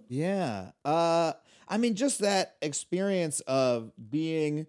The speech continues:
present with the body strikes me as, yeah, well, it, it certainly is a rich area, but I'm not certain how I feel about it, because sometimes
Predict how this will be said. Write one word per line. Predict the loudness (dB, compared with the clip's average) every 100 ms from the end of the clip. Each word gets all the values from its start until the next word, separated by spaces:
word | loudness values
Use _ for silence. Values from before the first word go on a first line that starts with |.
| _ _ _
present | 0 2 2 0
with | -2 -2
the | -2
body | 0 0 0 0
strikes | -2 0 0 -2 -4
me | -2 -2
as, | -2 -2 -4 -6 -10 _ _ 0
yeah, | 0 4
well, | 4
it, | 4 2
it | -2 -2
certainly | 0 0 2 4
is | 4 2
a |
rich | -2 -2 -4
area, | -2 0 0
but | 2 4
I'm | 4
not | 0 -2
certain | -2 -2 -2
how | 0
I | -2
feel | 0 2
about | 4 2
it, | 0
because | -4 -2
sometimes | -2 -2 -2 -2 -6